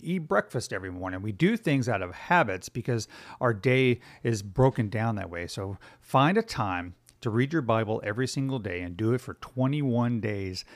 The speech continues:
and try to develop a habit of that. The second part of my answer would be on this is there's nothing more important than going to the Lord and spending time with the Lord in prayer, reading your Bible, just meditating on it,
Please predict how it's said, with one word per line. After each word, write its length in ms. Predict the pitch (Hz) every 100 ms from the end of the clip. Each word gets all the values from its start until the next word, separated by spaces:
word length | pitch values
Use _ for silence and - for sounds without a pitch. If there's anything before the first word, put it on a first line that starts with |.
| -
and 100 | 107
try 200 | - 113
to 100 | 123
develop 480 | 110 104 101 98 - - - -
a 60 |
habit 340 | 80 104 101 90
of 60 |
that. 160 | 87 82
The 80 | -
second 420 | - 214 214 -
part 280 | 110 95 - - 120
of 100 | 104
my 140 | 92
answer 360 | 92 95 - 85
would 200 | 87 80
be 260 | 87 85 - - -
on 160 | 92
this 300 | 87 87 -
is 360 | 101 90 90 - -
there's 180 | - 120
nothing 360 | 120 139 147 127
more 140 | 127
important 420 | 120 120 85 85 76 _ _ _ _ _ - 110
than 300 | 101 98 95 - - 123
going 280 | 107 131 156
to 40 |
the 60 | 160
Lord 260 | 127 117
and 120 | 110 101
spending 340 | - 160 143
time 380 | - 135 123 117
with 100 | 110
the 100 | 92
Lord 300 | 92 101 90
in 140 | 87
prayer, 500 | 82 - 123 180 247 - _ _ _ _
reading 200 | 113 101
your 120 | 90 78
Bible, 540 | 95 120 143 185 190 _ _ _ _
just 180 | - -
meditating 680 | 95 92 120 131 160 160 165
on 120 | 156
it, 220 | 165 -